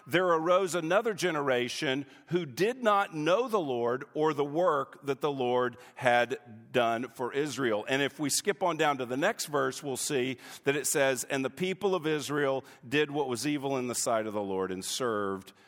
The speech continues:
the Baals," the foreign gods. This has to be one of the most disheartening verses in all the Bible. Th-, there are not too many verses that are more discouraging than this one.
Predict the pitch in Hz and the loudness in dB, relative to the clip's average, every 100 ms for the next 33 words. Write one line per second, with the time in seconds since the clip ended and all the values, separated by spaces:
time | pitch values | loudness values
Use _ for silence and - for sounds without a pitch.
0 | _ 104 113 98 110 107 90 69 69 - | _ -4 -2 2 2 2 -4 -6 -6 -6
1 | - _ _ - 92 90 - 127 110 95 | -8 _ _ -20 -12 -12 -4 -2 -2 -2
2 | 90 101 - - 95 113 110 104 87 76 | -2 -6 -10 -20 -2 2 2 2 0 -6
3 | - - - _ _ _ _ _ _ _ | -8 -8 -10 _ _ _ _ _ _ _
4 | _ _ _ _ _ - - - 147 247 | _ _ _ _ _ -20 -20 -2 2 2
5 | 247 240 - 190 165 156 143 139 123 117 | 2 0 0 0 0 0 0 -2 0 -2
6 | - 101 110 123 - - 147 131 117 98 | -4 -8 -6 -4 -4 -2 -2 -2 -6 -4
7 | 95 98 - 87 73 87 - 85 78 71 | -4 -6 -6 -12 -12 -12 -8 -8 -8 -10
8 | 69 67 58 - _ _ _ _ _ _ | -10 -10 -14 -20 _ _ _ _ _ _
9 | _ _ _ _ _ _ _ _ 156 165 | _ _ _ _ _ _ _ _ -4 -2
10 | 190 190 - 165 131 113 120 - 101 82 | -2 -2 -2 -4 -2 0 -2 -2 -8 -4
11 | 104 104 120 113 101 - - - 98 127 | -2 -2 0 0 -2 -6 -20 -16 -4 -2
12 | - - 135 123 95 98 87 85 85 78 | -2 -2 -2 -2 -4 -6 -6 -8 -10 -10
13 | - - 65 | -12 -14 -20